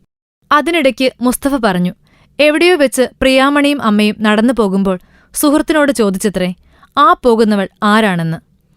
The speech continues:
അവനാണ് പറഞ്ഞതുപോലും മുസ്തഫയോട്, അത്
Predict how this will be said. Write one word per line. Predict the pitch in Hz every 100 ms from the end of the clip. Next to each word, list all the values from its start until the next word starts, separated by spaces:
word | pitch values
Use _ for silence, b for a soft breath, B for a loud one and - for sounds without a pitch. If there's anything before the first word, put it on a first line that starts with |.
| b b b -
അവനാണ് | 285 349 349 320
പറഞ്ഞതുപോലും | 262 214 220 226 208 190 180 -
മുസ്തഫയോട്, | 202 - 214 208 175 170 b b b -
അത് | 208